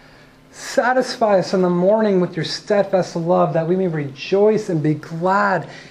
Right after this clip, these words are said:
in all of our days. God, help us to see, even in the hardship of these days that we have, that we can be satisfied by you. Do you ever have just days where you just want to get through?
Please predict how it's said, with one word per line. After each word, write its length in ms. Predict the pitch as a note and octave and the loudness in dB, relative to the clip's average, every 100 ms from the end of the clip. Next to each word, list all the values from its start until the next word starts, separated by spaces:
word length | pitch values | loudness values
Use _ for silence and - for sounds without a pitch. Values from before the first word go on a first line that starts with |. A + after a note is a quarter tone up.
| - | -8
in 160 | D#3+ F3 | -2 -2
all 460 | - F#3+ A#3+ C4+ G#3+ | 0 2 4 4 2
of 80 | |
our 120 | F3+ E3 | -2 -4
days. 460 | C3+ G3+ G3+ C#3+ - - - | 0 0 2 -2 -6 -12 0
God, 180 | B3 G#3 | 2 2
help 480 | - - D4 D4 | -2 2 2 4
us 260 | D#4 C#4+ - | 2 2 0
to 80 | A3+ | 0
see, 460 | - C4+ A#3 G3+ D4 | 2 0 2 2 4
even 220 | D#4 D#4+ | 4 2
in 120 | D4+ | 2
the 120 | C4+ | 2
hardship 640 | G#3+ A#3+ D4 - - D#4 - - - - - | 2 2 0 0 2 0 0 -12 -16 -16 -2
of 80 | G#3+ | 2
these 180 | A#3 A3 | 2 0
days 380 | D#3+ B3+ D4 B3+ | 4 4 4 4
that 140 | B3+ | 2
we 160 | B3 A#3+ | 2 0
have, 480 | D#3 - A#3 A3+ F#3 | 0 0 2 2 2
that 160 | F#3+ | 0
we 140 | F#3 A#3+ | 2 -2
can 180 | A#3 F#3+ | -2 0
be 300 | G3 F3 - - - - - - - - | 2 2 -2 -16 -20 -20 -20 -20 -20 -20
satisfied 760 | - - - B2+ A#2+ - G#2+ G2+ | -20 -12 -6 -6 -6 -6 -8 -8
by 100 | G2+ | -12
you. 240 | F#2+ F#2 F2+ - - - - - _ _ _ _ _ - - - _ - - _ - - - - _ _ - _ _ _ _ _ _ - | -12 -14 -16 -20 -20 -20 -20 -20 _ _ _ _ _ -20 -20 -20 _ -20 -20 _ -20 -20 -20 -20 _ _ -20 _ _ _ _ _ _ -10
Do 20 | |
you 80 | - | -4
ever 80 | G#3+ | 0
have 140 | A3+ | 0
just 200 | F3 - - | -2 -6 -8
days 260 | A2 A#2+ | -6 -6
where 80 | B2 | -8
you 40 | |
just 100 | A2+ | -6
want 120 | B2 G#2+ | -6 -8
to 100 | G#2+ | -10
get 120 | - | -12
through? 240 | G#2 A2 | -10 -10